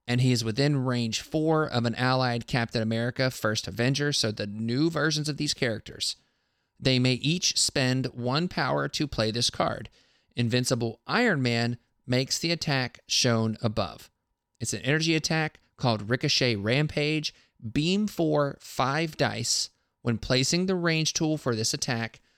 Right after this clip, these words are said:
place the tool in contact with Captain America First Avenger's base.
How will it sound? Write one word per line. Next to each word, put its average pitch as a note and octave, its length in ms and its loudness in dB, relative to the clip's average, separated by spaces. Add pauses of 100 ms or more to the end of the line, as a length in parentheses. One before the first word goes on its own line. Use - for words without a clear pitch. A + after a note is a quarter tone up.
(280)
place C3+ 340 2
the F#3+ 120 -2
tool D3+ 580 2
in B2+ 160 2
contact D3+ 640 -2
with A2 140 -6
Captain A#2+ 380 -4
America D3+ 480 -2
First A#2 400 0
Avenger's A2+ 500 0
base. - 500 -4